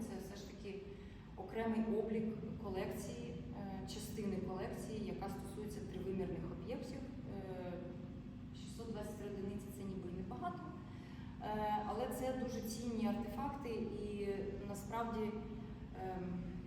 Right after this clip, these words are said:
можливість реальних експонатів у нас дуже якась обмежена. Якщо порівняти нашу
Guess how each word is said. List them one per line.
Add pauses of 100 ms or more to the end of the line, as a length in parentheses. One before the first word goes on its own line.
(220)
можливість
реальних (140)
експонатів (100)
у
нас (120)
дуже (240)
якась
обмежена. (100)
Якщо (100)
порівняти (100)
нашу